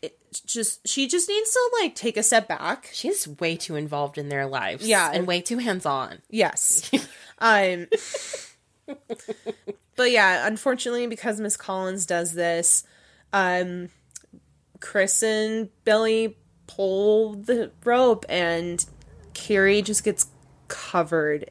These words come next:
Speaker 1: in pig's blood.
Speaker 2: Yeah.
Speaker 1: And everyone kinda stops for a second,
Speaker 2: Mm-hmm.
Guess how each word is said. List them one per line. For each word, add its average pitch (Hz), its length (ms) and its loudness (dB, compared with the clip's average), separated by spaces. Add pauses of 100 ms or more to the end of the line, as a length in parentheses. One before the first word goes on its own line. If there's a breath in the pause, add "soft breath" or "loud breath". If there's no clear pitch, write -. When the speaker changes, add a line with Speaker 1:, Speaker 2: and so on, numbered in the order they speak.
(100)
Speaker 1:
in 165 140 -6
pig's 151 320 -8
blood. - 340 -6
Speaker 2:
Yeah. 143 180 -10 (380 loud breath)
Speaker 1:
And 165 600 0 (1120 soft breath)
everyone 240 300 4
kinda 240 180 -2
stops 165 420 -2
for 285 120 -2
a 269 40 4
second, 269 580 2
Speaker 2:
Mm-hmm. 160 300 -12